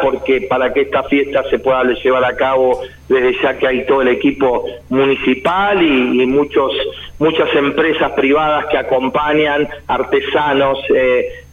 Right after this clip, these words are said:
eh, comerciantes que, que dan una mano para que esto sea,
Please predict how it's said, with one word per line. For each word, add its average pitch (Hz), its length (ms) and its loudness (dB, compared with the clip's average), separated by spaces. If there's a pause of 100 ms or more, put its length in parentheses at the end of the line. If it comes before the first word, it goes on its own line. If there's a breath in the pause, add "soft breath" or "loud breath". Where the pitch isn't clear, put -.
eh, 123 680 0 (460)
comerciantes 147 1000 0
que, 117 480 2
que 147 120 2
dan 156 200 0
una 139 220 0
mano 151 340 -2
para 127 260 -2
que 135 120 0
esto 131 200 0
sea, 127 440 0